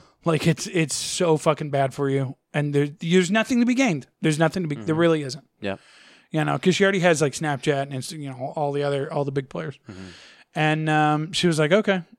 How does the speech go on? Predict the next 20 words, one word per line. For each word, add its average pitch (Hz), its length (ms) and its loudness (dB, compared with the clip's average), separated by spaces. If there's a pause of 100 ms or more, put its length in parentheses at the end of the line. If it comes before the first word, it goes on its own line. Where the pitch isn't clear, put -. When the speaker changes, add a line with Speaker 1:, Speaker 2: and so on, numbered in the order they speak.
Speaker 1:
all 160 60 0
right, 165 200 0 (140)
appreciate, 151 400 -6 (140)
you 147 120 -8
know, 143 120 -6
your 143 160 -6
input." 139 260 -10 (100)
And 143 120 2
then 139 100 0
she, - 160 -6
and 143 100 -2
then 135 360 -4
she's 170 240 -2
been 170 180 0
doing 180 300 2
a 147 80 -2
lot. 147 480 2 (2250)
He's 180 240 -4
getting 139 240 -2
to, 127 120 0